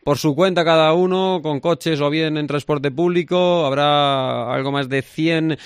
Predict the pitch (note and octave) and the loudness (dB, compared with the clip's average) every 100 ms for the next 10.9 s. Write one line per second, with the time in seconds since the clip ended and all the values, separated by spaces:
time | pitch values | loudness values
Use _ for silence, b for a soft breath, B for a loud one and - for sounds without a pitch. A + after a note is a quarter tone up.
0 | B - D3+ D3 C#3+ D#3 D#3+ - C#3+ D3+ | B -2 0 2 0 0 0 -2 -2 -2
1 | D3 E3+ G3 G3+ G#3 G#3 - - E3 G3+ | -2 0 0 0 0 -2 -6 -4 0 0
2 | G#3+ G3 F3 D#3+ - D#3 F#3 G#3 F3+ D#3+ | 0 0 0 -2 -2 0 0 0 -2 -2
3 | D3+ D3 D#3 D3+ D3+ D3 C#3+ C#3+ B2+ A#2+ | -2 -2 -2 0 0 0 0 0 -2 0
4 | C#3 F3 F#3+ - D3 D3 E3+ E3 F3+ D#3+ | 2 2 0 2 2 4 2 4 2 2
5 | D3 C#3+ C#3 C#3+ C#3 G3 - B - C#3 | 0 2 0 0 -2 -4 -6 B -2 2
6 | D3+ F3 F3 G3 E3 C#3+ F3 F#3 E3 D#3+ | 2 2 2 0 0 2 2 2 2 2
7 | F3+ G3 - B B D3 E3+ - E3+ C3 | 2 0 -2 B B 0 2 4 2 0
8 | B2 B2 E3 F3 - E3 D3 C3+ G3 G#3 | -2 4 6 6 2 0 2 2 2 4
9 | G#3+ G3+ - C#3+ D#3 F#3 E3 - D#3+ C3+ | 0 0 -4 -6 -4 -2 -2 0 0 2
10 | D3 G3 B2+ C#3 D3 C#3 D3 G3 F#2+ | 2 0 0 -2 0 0 2 0 0